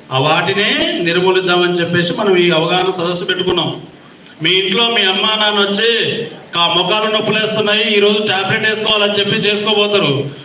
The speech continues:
ఏ, వేసుకోవద్దని చెప్తారా? చెప్తారా? ఎందుకు? అది మన హ్యూమన్ బాడీకి అవసరం, అవునా కదా? కాబట్టి ఆ డ్రగ్ను మనం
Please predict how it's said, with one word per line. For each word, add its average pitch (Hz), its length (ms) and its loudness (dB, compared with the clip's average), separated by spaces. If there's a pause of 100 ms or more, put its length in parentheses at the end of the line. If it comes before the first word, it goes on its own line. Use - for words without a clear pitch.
ఏ, 160 40 0
వేసుకోవద్దని 220 640 0
చెప్తారా? 180 520 -2 (1300)
చెప్తారా? - 540 -2 (960)
ఎందుకు? 190 280 0 (2750)
అది 196 640 0
మన 160 160 0
హ్యూమన్ 190 380 0
బాడీకి 196 320 2
అవసరం, 160 600 -2 (340)
అవునా 151 200 2
కదా? 170 420 -2 (1700)
కాబట్టి 196 840 0 (240)
ఆ 170 240 0
డ్రగ్ను 190 320 0
మనం 214 600 -2